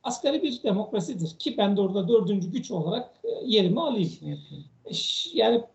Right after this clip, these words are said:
Speaker 1: ben, ben o, o dönemde de yani hiç partiyi desteklemedim. Hiçbir adayı da desteklemedim. Sadece önlerine koyulan hedefler,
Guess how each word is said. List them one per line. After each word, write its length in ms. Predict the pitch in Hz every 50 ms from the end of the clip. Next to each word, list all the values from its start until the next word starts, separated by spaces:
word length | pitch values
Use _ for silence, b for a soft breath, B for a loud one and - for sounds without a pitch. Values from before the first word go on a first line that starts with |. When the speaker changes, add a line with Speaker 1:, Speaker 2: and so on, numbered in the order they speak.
| _ - -
Speaker 1:
ben, 260 | 269 233 233 233 233 -
ben 180 | 233 233 233 240
o, 100 | 240 233
o 360 | 226 226 233 220 - 247 190
dönemde 420 | 233 233 233 226 233 226 247 214
de 60 | 185 175
yani 260 | 170 165 160 160 196 196
hiç 220 | 196 - - -
partiyi 380 | - 175 170 170 - 196 175 175
desteklemedim. 800 | 180 160 - - 233 - - 320 247 233 202 156 190 220 - -
Hiçbir 360 | - - - - 202 196 - 165
adayı 200 | 175 196 233 240
da 120 | 233 175
desteklemedim. 840 | 202 180 165 - 202 170 - - 185 165 170 170 175 196 240 - -
Sadece 320 | - - 202 175 165 -
önlerine 360 | 233 214 208 202 196 233 254 247
koyulan 300 | 226 208 220 247 254 202
hedefler, 520 | 220 190 214 208 - - 202 - 196 -